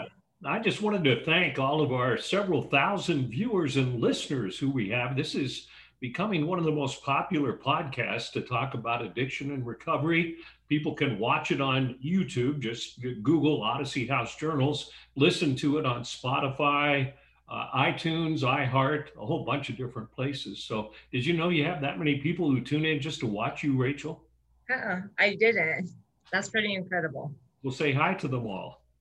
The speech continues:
Speaker 2: Hi,
Speaker 1: Hi.
Speaker 2: everyone. <laughs>
Speaker 1: We try to start out with a news story, and this one really applied to me since I'm a recovering alcoholic. It's a, a new study by the New York Times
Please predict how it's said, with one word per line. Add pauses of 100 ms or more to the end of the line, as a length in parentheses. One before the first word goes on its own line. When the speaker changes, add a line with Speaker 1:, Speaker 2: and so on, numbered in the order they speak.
(360)
Speaker 2:
Hi,
Speaker 1:
Hi.
Speaker 2:
everyone.
<laughs> (720)
Speaker 1:
We
try
to
start
out
with
a
news
story,
and
this
one
really
applied
to
me
since
I'm
a
recovering
alcoholic. (380)
It's
a, (800)
a
new
study
by
the
New
York
Times